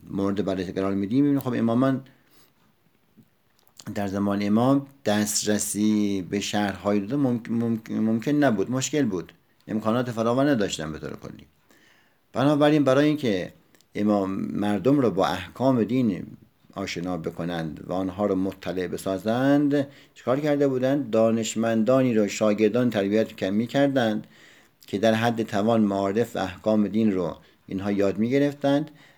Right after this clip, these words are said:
و این دانشمندان رو به نقاط مختلف، اه، جهان اسلام آن روز می‌فرستادند که مردم رو با احکام اسلام چیکار بکنن؟ آشنا بسازن. چون مردم که نمی‌تونن، همش،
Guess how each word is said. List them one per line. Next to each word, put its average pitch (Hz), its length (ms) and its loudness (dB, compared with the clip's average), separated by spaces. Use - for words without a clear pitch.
و 101 100 -4
این 110 300 4
دانشمندان 110 800 0
رو 127 80 -2
به 90 320 -2
نقاط 127 520 2
مختلف، 104 760 -2
اه، 71 420 -8
جهان 104 400 2
اسلام 98 380 -2
آن 101 240 -2
روز 104 100 -2
می‌فرستادند 151 1080 0
که - 140 -4
مردم 113 400 0
رو 151 80 0
با 117 160 2
احکام 104 400 0
اسلام 104 360 -4
چیکار 120 220 -4
بکنن؟ 127 640 -2
آشنا 95 360 2
بسازن. 87 480 -2
چون 120 140 -2
مردم 127 300 2
که 131 80 -4
نمی‌تونن، 151 300 -2
همش، 113 300 -2